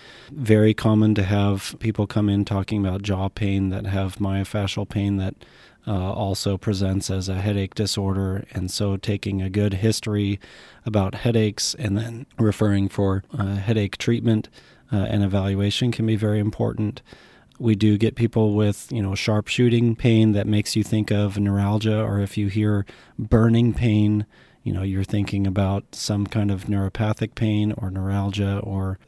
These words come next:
centralized pain disorders. If people have, you know, widespread facial pain that is not as focal, that can be, uh, you know, a red flag that it's not just confined to the temporomandibular joint. Again, parotid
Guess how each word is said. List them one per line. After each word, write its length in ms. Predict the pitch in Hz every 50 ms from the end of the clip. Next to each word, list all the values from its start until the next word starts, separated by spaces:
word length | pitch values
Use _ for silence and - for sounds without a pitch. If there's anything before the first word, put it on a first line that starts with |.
| - 381
centralized 720 | 160 156 - - 117 104 - - 104 98 98 98 98 95 -
pain 240 | - - 107 107 107
disorders. 760 | 101 98 - - 104 101 101 98 98 98 98 98 - - - - -
If 220 | - 117 101 - -
people 280 | - 113 101 - 95
have, 360 | 98 101 98 98 95 - - -
you 140 | - 127 107
know, 100 | 98 92
widespread 840 | 92 90 95 95 95 101 101 101 101 - - - 107 101 101 95
facial 380 | - - 101 98 101 - 107 107
pain 360 | - - 104 95 98 104 101
that 280 | 95 95 95 - - - - - - - - _ _ _
is 300 | - 110 98 95 - - -
not 340 | 165 127 110 101 101 107 - - _ -
as 220 | - 110 101 -
focal, 600 | - - 113 110 107 - - 113 107 104 101 101 - - -
that 340 | - 135 113 101 98 104 -
can 140 | - 104 98
be, 320 | 98 98 101 98 101 -
uh, 260 | - - 113 101 101 -
you 160 | 123 123 113
know, 120 | 104 98
a 40 | 101
red 240 | 95 101 101 95 95
flag 320 | - - 107 98 98 98 101
that 140 | 98 98 98
it's 200 | 98 - - 110
not 240 | 101 98 98 101
just 240 | 104 104 101 95 -
confined 480 | - 101 101 101 - - 101 98 101 98
to 80 | -
the 100 | 98 98
temporomandibular 720 | - - 113 98 - 101 98 98 98 98 95 98 98 98
joint. 420 | 95 - 104 98 98 101 - - - - - - - - - - - - - _ _ -
Again, 340 | 110 101 107 101 101 101
parotid 640 | 98 - 113 101 98 98 101 98 104 104 98 120